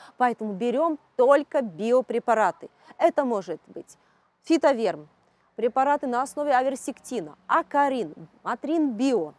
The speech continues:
У них срок ожидания всего три дня. И это следует учитывать при созревании первых ягод. И обязательно обрабатываем свой малинник. Это поможет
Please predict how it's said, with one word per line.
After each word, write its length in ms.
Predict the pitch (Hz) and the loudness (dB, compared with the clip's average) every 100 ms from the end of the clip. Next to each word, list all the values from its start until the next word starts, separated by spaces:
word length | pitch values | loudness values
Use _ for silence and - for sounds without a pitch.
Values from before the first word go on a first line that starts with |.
| _ - | _ -6
У 80 | 226 | -2
них 160 | 240 | -2
срок 240 | - 240 240 | 0 0 0
ожидания 400 | 220 220 269 196 | -2 0 -2 -4
всего 320 | - 220 233 | -6 0 0
три 180 | 233 233 | 0 -4
дня. 240 | 233 190 - - - - | -4 -4 -8 -20 -18 -8
И 120 | 269 - | -4 -2
это 200 | 226 247 | -4 -4
следует 380 | - 254 285 | -2 -2 0
учитывать 540 | 330 - 247 240 302 - _ _ - | -4 -4 -2 -2 -4 -10 _ _ -8
при 120 | 226 | -6
созревании 560 | 226 202 196 185 202 | -4 -2 -2 -2 -4
первых 420 | 220 208 208 214 226 | -2 -2 -2 -4 -2
ягод. 280 | 185 - - _ - - | -4 -4 -20 _ -20 -4
И 80 | 294 | -2
обязательно 640 | 254 269 240 311 285 226 - | 0 0 2 0 0 -8 -4
обрабатываем 880 | 220 220 226 208 311 - 185 165 165 | -2 2 2 4 4 2 -4 -8 -12
свой 600 | - - 185 208 254 294 _ _ | -16 -12 -4 2 2 2 _ _
малинник. 640 | 175 202 208 202 180 156 - - _ _ _ _ _ _ _ _ _ _ _ _ _ - - | -8 -4 -4 -4 -6 -10 -18 -20 _ _ _ _ _ _ _ _ _ _ _ _ _ -12 -8
Это 180 | 247 | -6
поможет 560 | 262 247 254 330 302 | 0 2 2 0 -2